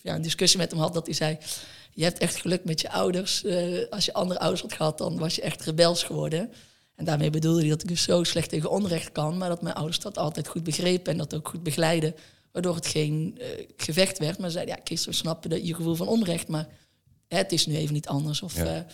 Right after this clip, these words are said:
Speaker 1: dat is me ook altijd bijgebleven. Dat was echt, eh, voor de aardrijkskunde lokale op de, op de gang. Ik weet nog dat Suzanne van Mook, een medeleerling, erbij stond. Dus dat zijn toch wel momenten die, eh, die je altijd meedraagt.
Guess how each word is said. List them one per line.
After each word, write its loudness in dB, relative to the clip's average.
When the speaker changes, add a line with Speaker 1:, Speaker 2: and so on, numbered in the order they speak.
Speaker 1:
dat 0
is -2
me 4
ook 2
altijd 4
bijgebleven. 0
Dat -14
was -8
echt, -8
eh, -2
voor -4
de 0
aardrijkskunde -2
lokale 0
op -6
de, -4
op -8
de -4
gang. -2
Ik -20
weet -6
nog -2
dat -2
Suzanne -2
van 0
Mook, 2
een 0
medeleerling, 0
erbij -2
stond. -2
Dus -20
dat 0
zijn 0
toch -6
wel 2
momenten 0
die, 0
eh, 0
die 0
je 2
altijd 0
meedraagt. -2